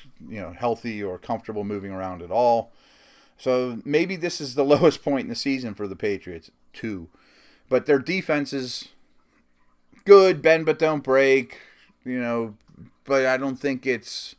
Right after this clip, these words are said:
a high-end defense. I mean, I don't think it's a championship defense. I mean, Brady and Gronk and Belichick are gonna have to win it all if it's them.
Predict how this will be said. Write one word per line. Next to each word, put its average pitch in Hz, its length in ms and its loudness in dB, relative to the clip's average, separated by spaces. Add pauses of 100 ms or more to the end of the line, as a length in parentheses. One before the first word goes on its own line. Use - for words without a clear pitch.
(380)
a 104 60 -4
high-end 127 440 0
defense. 123 600 -4
I 113 80 -12
mean, 107 160 -10
I 113 60 -6
don't 113 120 -8
think 123 160 -6
it's 110 120 -14
a - 40 -20
championship 131 560 -6
defense. 120 520 -8
I 117 80 -6
mean, 113 180 -8
Brady 123 420 -4
and 131 140 -6
Gronk 120 400 -6
and 113 180 -10
Belichick 110 460 -4
are 110 80 -10
gonna 107 140 -8
have - 140 -14
to 113 100 -8
win 113 120 -6
it 113 80 -6
all 123 180 0
if - 100 -14
it's - 140 -10
them. 98 260 -10